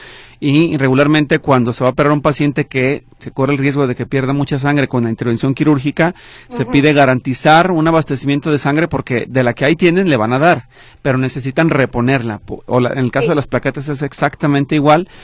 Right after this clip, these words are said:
Speaker 1: así que necesitan colaborar con el banco de sangre, los familiares o los amigos o vecinos, para que la persona pueda ser atendida. Entonces,
Speaker 2: Sí, a
Speaker 1: más
Speaker 2: eso
Speaker 1: bien,
Speaker 2: iba, Víctor,
Speaker 1: dígame.
Speaker 2: que nosotros nos, nos, eh, nos dimos prisa a conseguir el dinero porque según el cirujano cardiólogo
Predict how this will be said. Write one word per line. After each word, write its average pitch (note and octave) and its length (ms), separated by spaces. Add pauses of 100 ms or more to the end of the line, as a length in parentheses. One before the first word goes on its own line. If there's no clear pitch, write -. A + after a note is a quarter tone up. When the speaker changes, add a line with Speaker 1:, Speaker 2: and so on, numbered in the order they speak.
(180)
Speaker 1:
así C3 280
que D3 160
necesitan C#3 720
colaborar B2 540
con D#3 120
el C#3+ 80
banco C#3 280
de D3 80
sangre, D3+ 560
los A#2+ 240
familiares D3 520
o C3 40
los B2+ 160
amigos C#3 360
o D#3 60
vecinos, D#3+ 460
para A#2 260
que C#3+ 140
la D3 100
persona D3+ 340
pueda C#3+ 240
ser D3 160
atendida. B2 540 (420)
Entonces, C#3 380
Speaker 2:
Sí, C#3+ 60
a - 20
Speaker 1:
más D#3+ 160
Speaker 2:
eso E3 160
Speaker 1:
bien, D#4+ 120
Speaker 2:
iba, D#4 140
Víctor, C4+ 280
Speaker 1:
dígame. A#3 260
Speaker 2:
que A3+ 60
nosotros B3 240
nos, D#4 200
nos, B3+ 200 (200)
eh, A#3 140
nos A#3 160
dimos B3+ 280
prisa D#4 280
a D4+ 80
conseguir B3+ 340
el C4+ 120
dinero B3+ 360
porque A3 280
según G#3+ 340
el A#3+ 160
cirujano A#3+ 520
cardiólogo A#3 600